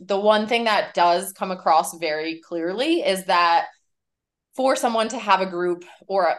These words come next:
you know, a tribe of some kind, like their community, right? Their people, their, you know, swim group, whatever it is, right? The people that they're meeting on Monday at five A M who get them out of bed to run, right? Um, it's crucial for the motivation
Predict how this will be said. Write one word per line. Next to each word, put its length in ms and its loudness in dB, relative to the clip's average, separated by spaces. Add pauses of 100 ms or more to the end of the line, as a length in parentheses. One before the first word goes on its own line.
you 80 -4
know, 120 0
a 40 0
tribe 600 4
of 160 -4
some 260 -4
kind, 280 -4
like 220 0
their 160 -2
community, 640 -6
right? 340 2
Their 200 0
people, 500 0
their, 600 0
you 160 -6
know, 400 0
swim 340 -2
group, 380 -2
whatever 440 2
it 80 -2
is, 380 0
right? 240 -2
The 80 -14
people 260 -10
that 120 2
they're 100 -6
meeting 260 -2
on 120 0
Monday 280 0
at 120 0
five 220 2
A 180 0
M 280 -2
who 220 -10
get 200 -2
them 100 -8
out 140 2
of 60 -8
bed 220 -2
to 80 -10
run, 360 0
right? 260 -2 (400)
Um, 600 4
it's 140 -6
crucial 600 2
for 160 4
the 120 -4
motivation 680 -4